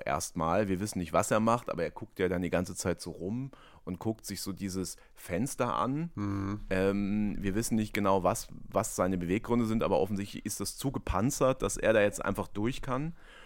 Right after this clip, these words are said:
Speaker 1: und sagt, "Okay, ich komm wieder", geht weg und fährt dann halt mit dem Auto einfach rein.
Speaker 2: Mhm.
Speaker 1: Ähm,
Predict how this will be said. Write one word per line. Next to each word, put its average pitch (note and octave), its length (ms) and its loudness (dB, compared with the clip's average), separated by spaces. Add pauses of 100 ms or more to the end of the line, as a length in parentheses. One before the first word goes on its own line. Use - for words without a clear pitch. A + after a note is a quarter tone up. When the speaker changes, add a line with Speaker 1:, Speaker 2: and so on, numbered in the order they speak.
(320)
Speaker 1:
und G#2 180 4
sagt, G#2 380 2
"Okay, C3 640 0 (320)
ich A2+ 160 -4
komm G#2+ 220 4
wieder", C3+ 440 2
geht F#2+ 220 0
weg A#2 200 8
und G2+ 140 2
fährt G2+ 180 6
dann G2+ 140 4
halt G2 140 0
mit F2+ 100 2
dem F2+ 80 2
Auto E2 240 4
einfach - 320 -4
rein. A#1+ 220 -4
Speaker 2:
Mhm. G2 440 -4 (320)
Speaker 1:
Ähm, F#2 640 4